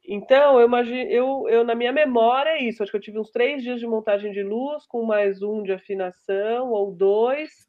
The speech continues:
aí eu devo ter ficado programando, eu realmente não sei se foram uns dois ou quatro dias, eu acho que foi mais pra dois. É, e depois era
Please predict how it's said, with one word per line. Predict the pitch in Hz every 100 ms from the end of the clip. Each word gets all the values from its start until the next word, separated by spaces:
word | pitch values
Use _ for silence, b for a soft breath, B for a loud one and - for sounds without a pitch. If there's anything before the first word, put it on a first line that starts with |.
| b b b
aí | 208 220
eu |
devo | 220 220
ter | 226
ficado | - 208 202 202 -
programando, | 208 202 202 202 202 196 185 175 170 _
eu | - 180
realmente | 214 247 262 220 226 240 214
não | 196
sei | - 190
se | 196 _
foram | 180 185 170
uns | 170 170
dois | 180 180
ou | 170
quatro | 165 175 - 165
dias, | - 165 170 190 208 _ _ _ -
eu | 175
acho | 185 202
que | -
foi | 196
mais | 196 226
pra | 247 240
dois. | 175 190 185 196 _ _ _ b b b b b _ _ _ 196
É, | 202 202 196 190 185 175 - _ _ _ _ -
e | 254
depois | 277 269 240 226 269 285 233 196 _ -
era | 214 226 226